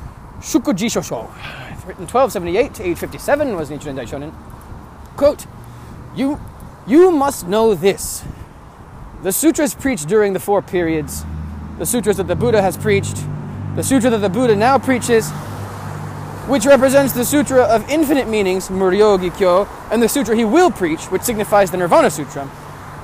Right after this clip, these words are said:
are all easy to believe and easy to understand, since they are the teachings expounded by the Buddha according to the capacity of the people.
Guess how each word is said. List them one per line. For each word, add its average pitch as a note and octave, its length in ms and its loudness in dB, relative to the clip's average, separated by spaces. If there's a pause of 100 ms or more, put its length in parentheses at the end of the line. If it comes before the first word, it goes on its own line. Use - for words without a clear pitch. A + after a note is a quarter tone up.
(280)
are F#3+ 140 8
all A#3+ 200 10
easy A#3+ 160 2
to A#3 100 0
believe A3 440 2
and G3 100 -6
easy G#3+ 220 0
to G3+ 140 4
understand, F#3 600 0 (560)
since F#3+ 200 -8
they G#3+ 160 2
are A#3 80 6
the G#3 80 -2
teachings A#3 360 -4
expounded G#3+ 460 -2
by G#3+ 80 2
the G3 100 2
Buddha F#3+ 240 2
according F#3+ 360 2
to F3+ 40 -4
the E3+ 80 -6
capacity E3+ 500 -2
of D3 40 -6
the C#3+ 80 -10
people. C4 340 0